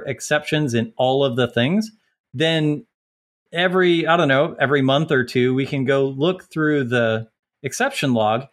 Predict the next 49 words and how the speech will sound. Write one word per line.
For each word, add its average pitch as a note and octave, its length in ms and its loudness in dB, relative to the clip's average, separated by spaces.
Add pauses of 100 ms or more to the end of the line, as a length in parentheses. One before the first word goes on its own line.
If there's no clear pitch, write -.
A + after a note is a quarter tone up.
(280)
and D3+ 160 0
we D3+ 140 0
can D3 180 -2
go E3 200 0
find E3+ 680 0
the C#3 100 0
one D3 280 0
or D3 80 0
two D#3 160 -4
or C#3+ 100 2
three C#3 260 -2
things C#3 520 -2 (100)
that B2+ 360 -2 (260)
are C3+ 180 0
the B2 100 0
majority C3 680 0
of A#2+ 180 -2
the A2+ 80 -4
traffic C3 460 -4
in A#2 160 -2
the G#2+ 80 -2
logs. A2 420 -2 (680)
Let's F#3+ 220 0
go F#3+ 140 2
fix F3+ 300 -2
those D#3 280 0
things. A3+ 420 0 (460)
And E3+ 140 2
now F3 160 4
the E3+ 80 2
logs D#3 340 2
are C#3 80 4
half C#3+ 260 0
as A#2+ 120 -4
full. - 300 -4 (520)
Let's D#3+ 220 0
do F#3 200 2
that, D3+ 440 2
you D3 120 -2
know, C3 140 0
five C#3 400 0
times. F3 440 0
And B2+ 100 0
now D3 160 2
our C3+ 120 0
site D#3+ 260 -2
is A#2 140 0
really D3 380 0
humming. D#3 400 -4